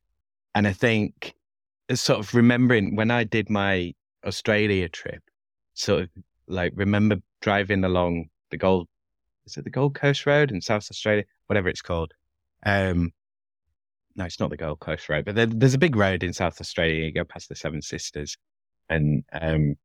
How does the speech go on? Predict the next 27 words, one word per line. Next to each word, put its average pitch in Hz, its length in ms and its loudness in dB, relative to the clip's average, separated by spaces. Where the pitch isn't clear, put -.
and 127 100 4
there's 123 120 4
boatloads 123 560 2
of 107 80 -2
tour-, 110 280 2
like, 110 340 0
you 113 300 -4
know, 92 100 0
coach 143 280 2
loads 120 220 2
of 104 60 -2
tourists, 104 580 0
and 95 80 -4
they'd 110 60 4
all 123 120 4
pull 110 260 2
up, 104 180 0
all 135 180 6
disembark, 101 880 0
and 123 120 2
everyone's 139 380 4
just - 380 -2
in 127 160 4
the 120 80 0
phone, 117 480 -2
you 101 100 -4
know, 85 260 -2